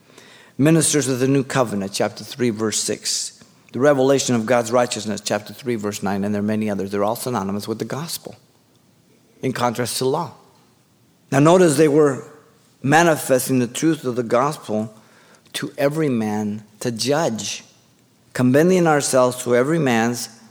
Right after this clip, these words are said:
conscience. The conscience works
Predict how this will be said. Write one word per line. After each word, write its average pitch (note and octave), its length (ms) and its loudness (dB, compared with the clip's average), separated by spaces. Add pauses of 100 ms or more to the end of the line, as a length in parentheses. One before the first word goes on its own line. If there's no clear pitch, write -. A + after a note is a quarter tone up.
(220)
conscience. - 960 -4 (1120)
The A2 60 -10
conscience D3+ 580 0
works - 840 -2